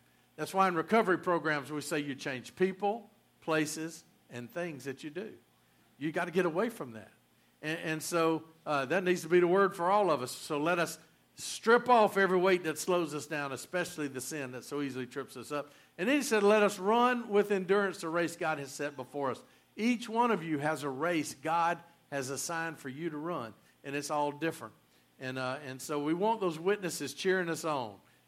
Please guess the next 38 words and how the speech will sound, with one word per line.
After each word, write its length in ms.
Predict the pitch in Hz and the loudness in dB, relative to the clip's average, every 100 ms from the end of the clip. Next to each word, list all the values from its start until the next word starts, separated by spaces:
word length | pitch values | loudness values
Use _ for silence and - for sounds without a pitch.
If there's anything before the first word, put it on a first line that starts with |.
| - | -6
We 80 | 139 | -2
wanna 220 | 170 175 | 0 2
run 220 | 185 202 | 4 4
the 100 | 190 | 4
race 460 | 170 208 190 143 - | 6 6 6 2 -4
that 300 | 139 135 - | -10 -10 0
God 300 | 170 196 180 | 4 4 4
has 140 | 170 | -4
called 340 | - 180 160 | -2 0 2
us 240 | 160 165 160 | 2 0 -2
to. 240 | - 120 95 _ _ _ _ _ | -10 -10 -12 _ _ _ _ _
And, 240 | 131 127 131 | -8 -6 -2
uh, 260 | 123 120 143 | 0 -2 -4
and 140 | 123 | -10
so, 360 | 123 147 139 139 - _ _ | -4 0 0 -2 -10 _ _
uh, 260 | 139 120 127 | -4 -4 -2
hopefully 340 | 165 147 147 | -2 -2 -2
this 260 | 143 143 147 | 0 -2 -2
will 140 | 131 | -4
help 260 | 127 147 127 | 0 -2 -2
us 140 | 123 | -10
today. 300 | - 120 139 | -10 -4 -2
We're 140 | 160 156 | -2 -2
gonna 200 | 151 147 | 0 0
learn 200 | 151 156 | 0 0
a 60 | |
little 220 | 139 175 | 0 0
bit 200 | 170 170 | 0 -4
from 160 | 175 175 | -4 -2
Elijah. 600 | 180 175 214 226 127 107 - _ _ _ _ - | 0 2 2 0 -8 -14 -16 _ _ _ _ 0
Now, 120 | 165 | 4
Elijah's 480 | 165 220 226 202 170 | 8 8 8 2 2
an 100 | 180 | 2
interesting 500 | 208 202 185 190 175 | 2 2 -2 -2 2
guy. 220 | 196 170 | 4 6
I've 100 | 139 | 4
really 280 | 170 175 175 | 2 4 4
enjoyed 520 | 160 143 180 180 156 | 2 0 2 2 0